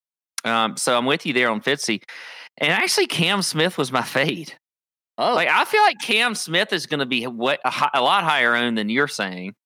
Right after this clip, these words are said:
Speaker 2: And I just feel like he's gonna get talked up a lot. And there's, there's a few things that concern me. Yes, his scrambling is fantastic,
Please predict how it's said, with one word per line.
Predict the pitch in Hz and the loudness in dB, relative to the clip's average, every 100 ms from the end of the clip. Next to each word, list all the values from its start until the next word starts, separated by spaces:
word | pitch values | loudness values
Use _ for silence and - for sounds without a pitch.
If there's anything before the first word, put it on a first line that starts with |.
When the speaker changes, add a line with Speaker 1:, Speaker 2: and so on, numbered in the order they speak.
| _ _ _ _ | _ _ _ _
Speaker 2:
And | 131 139 135 127 - | 0 2 0 -2 0
I | 127 | 0
just | 165 226 | 0 -2
feel | - 226 | 0 2
like | 196 | 2
he's | 185 175 | -2 -4
gonna | 180 156 | -2 0
get | 147 | -2
talked | - 143 147 | 2 0 2
up | 151 160 | 0 2
a | |
lot. | 147 135 127 | 2 2 2
And | 123 | 0
there's, | 131 160 135 | 0 0 0
there's | 156 277 | 0 0
a | |
few | 359 269 269 | -2 -4 0
things | 247 240 | 0 0
that | 165 190 | -2 -4
concern | 165 117 147 175 113 | -4 -2 0 0 -2
me. | |
Yes, | 101 165 143 | 0 0 0
his | 190 240 | -2 -2
scrambling | - 160 175 170 143 127 | -2 0 2 0 0 -2
is | - | -4
fantastic, | - 131 139 104 123 110 - | -2 0 -2 -2 -2 -2 -6